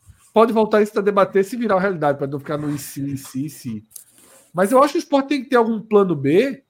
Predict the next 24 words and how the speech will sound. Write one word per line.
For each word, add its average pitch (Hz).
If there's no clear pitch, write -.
em 220
caso 196
da 190
Arena, 170
se 254
as 330
coisas 339
começarem 339
terríveis. 254
Se -
as 156
coisas 156
começarem 202
terríveis. 202
Não 254
acho 240
que 277
vai 262
começar. 262
Não 190
acho 175
que 208
vai 196
começar. 196